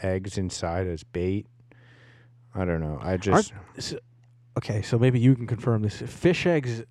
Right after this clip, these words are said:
Speaker 2: that is caviar, right?
Speaker 1: I think caviar is whale eggs.
Speaker 2: Okay,
Speaker 1: But,
Speaker 2: something
Speaker 1: but yeah,
Speaker 2: about,
Speaker 1: you're
Speaker 2: like,
Speaker 1: on the
Speaker 2: some
Speaker 1: right
Speaker 2: egg,
Speaker 1: track.
Speaker 2: yeah, okay, that's disgusting. But, um,
Speaker 1: Dude, what do you mean? It's, uh,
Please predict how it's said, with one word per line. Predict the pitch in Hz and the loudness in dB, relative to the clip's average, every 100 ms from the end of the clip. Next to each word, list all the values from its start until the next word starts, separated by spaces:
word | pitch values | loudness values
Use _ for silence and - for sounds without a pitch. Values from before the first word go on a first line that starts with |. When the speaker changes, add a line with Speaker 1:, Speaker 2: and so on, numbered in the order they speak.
| _ | _
Speaker 2:
that | 113 113 131 151 | -12 -2 0 2
is | 131 | -2
caviar, | - 131 123 110 98 95 | -4 -4 -4 -4 -6 -6
right? | 98 120 143 - _ _ _ _ _ _ _ - | -6 -6 -6 -10 _ _ _ _ _ _ _ -6
Speaker 1:
I | |
think | - 120 117 | 0 2 2
caviar | 113 98 101 110 104 | 2 2 4 4 4
is | 92 | 2
whale | 78 82 107 78 | -2 0 0 0
eggs. | - - - - - _ _ _ _ _ - | -4 -14 -20 -20 -20 _ _ _ _ _ 2
Speaker 2:
Okay, | 117 104 | 4 4
Speaker 1:
But, | 104 | 2
Speaker 2:
something | 131 110 | 4 6
Speaker 1:
but | |
yeah, | 113 101 | 6 6
Speaker 2:
about, | 92 | 4
Speaker 1:
you're | 98 | 2
Speaker 2:
like, | 104 | 2
Speaker 1:
on | |
the | 101 | 0
Speaker 2:
some | |
Speaker 1:
right | 92 90 | 0 -2
Speaker 2:
egg, | |
Speaker 1:
track. | 104 98 90 107 - | -2 0 0 -2 -2
Speaker 2:
yeah, | 101 | -4
okay, | - | -4
that's | 107 107 | -6 -8
disgusting. | 95 - - - - - - - - | -8 -14 -16 -14 -16 -16 -20 -20 -18
But, | 113 107 - | -2 -2 -2
um, | 101 90 90 - - | -8 -10 -14 -20 -4
Speaker 1:
Dude, | 165 113 90 | 0 0 0
what | 123 | 0
do | |
you | 143 | 2
mean? | 160 110 | 2 2
It's, | 92 - | 0 0
uh, | 120 107 | 2 4